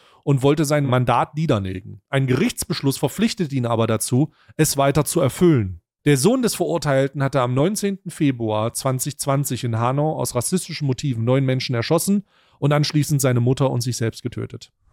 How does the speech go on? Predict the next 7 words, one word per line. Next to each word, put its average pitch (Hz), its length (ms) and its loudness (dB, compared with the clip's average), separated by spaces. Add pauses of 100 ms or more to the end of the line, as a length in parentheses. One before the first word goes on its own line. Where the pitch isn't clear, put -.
(280)
Die 139 80 6
Richterin 202 560 2
begründete 165 520 2
ihr 151 140 0
Ur-, 170 300 -2
Urteil 165 400 2
damit 151 480 0